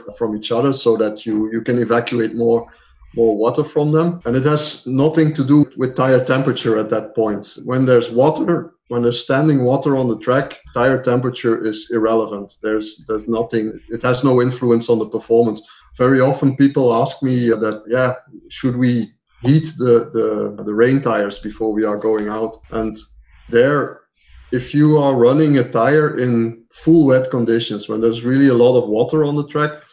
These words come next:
I would actually heat them, but it's just to boost the pressure up a little bit so that you have an even higher pressure going out. And this is just a confidence booster for the driver, that he has immediately a little bit more, more peak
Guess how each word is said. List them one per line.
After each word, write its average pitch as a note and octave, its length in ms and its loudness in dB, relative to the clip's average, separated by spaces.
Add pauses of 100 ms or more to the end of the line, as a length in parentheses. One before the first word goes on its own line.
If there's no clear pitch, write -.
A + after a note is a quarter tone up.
(360)
I C3+ 80 2
would E3+ 180 8
actually D3+ 720 2
heat C#3 220 2
them, G#2 420 0
but A#2+ 140 2
it's B2+ 160 -4
just C#3+ 320 0
to C#3+ 80 -2
boost C3 420 0
the - 80 -4
pressure C#3 540 0
up G#2+ 160 -4
a - 20 -4
little G#2 280 -2
bit C#3+ 200 0
so - 160 -6
that B2 240 0
you B2+ 60 0
have B2 160 0
an A#2+ 160 -2
even D3+ 260 0
higher C3 300 2
pressure B2+ 380 0
going A2+ 360 2
out. D#3 340 -2 (300)
And A#2+ 80 0
this C#3 120 2
is D3 200 0
just D3+ 240 2
a D#3 40 -4
confidence D3 840 0
booster B2+ 360 -2
for A#2+ 220 0
the A2 80 -2
driver, G#2 540 0 (400)
that A#2+ 100 0
he A#2 100 -2
has B2 380 0
immediately C3+ 800 2
a A#2+ 40 -4
little C#3+ 200 2
bit B2+ 220 0
more, B2 560 4
more A2 400 0 (100)
peak D#3+ 300 0